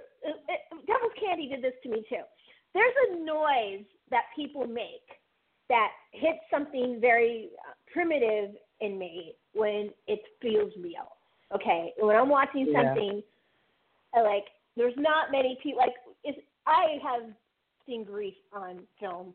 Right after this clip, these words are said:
Speaker 1: what, thousand times? Most of it just rolls off. Devil's Candy, when the girl starts screaming, that triggers
Speaker 2: Mm.
Speaker 1: me. I, I freak out every time she does it.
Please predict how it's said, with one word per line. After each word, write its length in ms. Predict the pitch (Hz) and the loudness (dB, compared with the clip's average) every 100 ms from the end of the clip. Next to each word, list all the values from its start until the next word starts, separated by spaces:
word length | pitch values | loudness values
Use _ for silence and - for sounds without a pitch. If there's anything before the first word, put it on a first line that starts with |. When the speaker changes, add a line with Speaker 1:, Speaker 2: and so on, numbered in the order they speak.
| _ - | _ -4
Speaker 1:
what, 200 | 208 - _ _ _ | -2 -2 _ _ _
thousand 420 | 202 208 196 226 | -2 -2 -2 -6
times? 460 | 226 233 220 233 240 _ _ _ | -6 -4 -4 -6 -8 _ _ _
Most 380 | 220 208 202 202 - | -12 -2 0 0 -8
of 100 | 196 | -2
it 180 | 202 202 | -2 -2
just 160 | 196 196 | -6 -2
rolls 320 | 202 180 175 - | -2 -2 -6 -10
off. 200 | 175 151 - - _ _ _ _ _ _ _ _ _ _ _ 247 | -10 -10 -16 -20 _ _ _ _ _ _ _ _ _ _ _ 2
Devil's 300 | 247 339 - | 2 0 -10
Candy, 400 | - 277 285 311 | -8 -6 -6 -6
when 160 | 277 240 | -6 -6
the 60 | 214 | -6
girl 280 | 220 233 247 | -4 -4 -4
starts 220 | 247 240 - | -8 -8 -8
screaming, 500 | 240 254 294 320 - _ _ _ | -2 0 -2 -4 -12 _ _ _
that 140 | - - - _ - - - | 0 0 -6 _ -18 -16 2
triggers 460 | 180 196 180 165 | 6 8 8 4
Speaker 2:
Mm. 60 | 240 | 0
Speaker 1:
me. 240 | 202 - - | -6 -10 -4
I, 180 | 226 240 - | 0 0 0
I 160 | 277 285 - | 0 0 -2
freak 260 | 294 311 330 | -4 -4 2
out 180 | 262 254 226 | 4 4 0
every 240 | 240 254 | -2 -4
time 220 | 233 214 214 | -6 -6 -6
she 80 | |
does 180 | 202 202 | -4 -2
it. 80 | 196 | -2